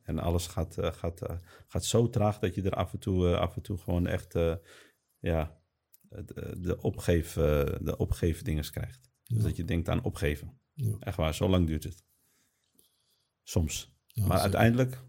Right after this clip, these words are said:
Speaker 1: uiteindelijk kun je het, eh, kun je, kun je alles bereiken wat je wil.
Speaker 2: Ja, en geduld,
Speaker 1: Ja.
Speaker 2: eh, je moet,
Speaker 1: Ja.
Speaker 2: eh, geduld hebben. En,
Speaker 1: Ja.
Speaker 2: eh, ik, eh, nog, en ik denk ook, eh, de, doe, eh, we hebben het al eerder gezegd, maar doe goede vooronderzoek. Weet dus, eh, weet je, eh, neem daar je tijd voor.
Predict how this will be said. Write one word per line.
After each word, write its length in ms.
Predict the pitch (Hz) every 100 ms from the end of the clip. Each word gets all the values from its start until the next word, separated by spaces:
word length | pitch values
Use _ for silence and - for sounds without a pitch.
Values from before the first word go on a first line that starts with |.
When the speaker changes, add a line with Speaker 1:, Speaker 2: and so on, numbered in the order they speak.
| - _ -
Speaker 1:
uiteindelijk 440 | 92 101 113 110
kun 80 | 110
je 60 | 101
het, 100 | 95
eh, 160 | 92
kun 100 | - 98
je, 80 |
kun 140 | 92 101
je 80 | 101
alles 200 | 101 95
bereiken 320 | 101 90 90
wat 120 | 85
je 60 | 76
wil. 180 | 76 - -
Speaker 2:
Ja, 220 | 98 98
en 100 | 104
geduld, 400 | 98 90 120 127
Speaker 1:
Ja. 80 | 101
Speaker 2:
eh, 140 | 98
je 60 | 98
moet, 180 | 104
Speaker 1:
Ja. 100 | 101
Speaker 2:
eh, 200 | 98 98
geduld 420 | 98 95 117 123 123
hebben. 480 | 123 127 123 107
En, 100 | 107
Speaker 1:
Ja. 300 | 104 104 101
Speaker 2:
eh, 140 | 104 98 -
ik, 180 | 110
eh, 340 | 113 107 104 104 98 - _ _ _ _ -
nog, 340 | 110 101 90 113
en 220 | 101 98
ik 120 | 107
denk 160 | 110 107
ook, 160 | 104
eh, 180 | 107 107 104
de, 220 | 104 95
doe, 260 | 113 110 107
eh, 40 |
we 40 | 107
hebben 220 | 104 104
het 140 | 110
al 280 | 104 104 -
eerder 220 | 120 123
gezegd, 320 | 117 - 127 107
maar 160 | 104
doe 100 | 107
goede 340 | - 139 131 123
vooronderzoek. 680 | 139 143 135 127 123 135 - - - 113
Weet 180 | 107
dus, 220 | 107 104 104
eh, 340 | 104 101 101 98
weet 180 | 104 104
je, 60 | 107 101 98 95 101 95
eh, 80 |
neem 200 | 98 107
daar 200 | 107 104
je 120 | 101 -
tijd 260 | 131 131
voor. 300 | 127 135 -